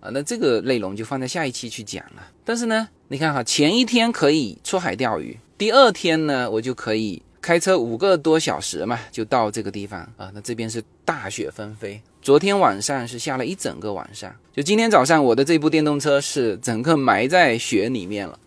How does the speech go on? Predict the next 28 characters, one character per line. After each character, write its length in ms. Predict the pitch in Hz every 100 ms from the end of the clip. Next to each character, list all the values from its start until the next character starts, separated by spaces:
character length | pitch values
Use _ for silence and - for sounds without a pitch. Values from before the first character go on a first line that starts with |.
| -
其 160 | 214
实 240 | 247 233 233 _
感 260 | - 143 117
恩 300 | - 226 262
节 300 | - 107 101
呢 260 | 147 147 139
是 260 | - 147 120 _
怎 260 | - 117
么 100 | 113
个 140 | 175 185
来 220 | 110 90
历 320 | 151 214 170
呢？ 240 | 123 110 -
你 140 | - 120
看 160 | 139
哈， 160 | 127 113
这 160 | 107 117
个 420 | - 110 101 101 -
一 160 | - 202
六 240 | 208 240 185
二 220 | 233 190
零 300 | 120 107 151
年 360 | 123 80 73 - _ -
五 140 | 113
月 120 | 139
花 160 | 147 151
号 160 | 160
船 380 | 123 113 92 101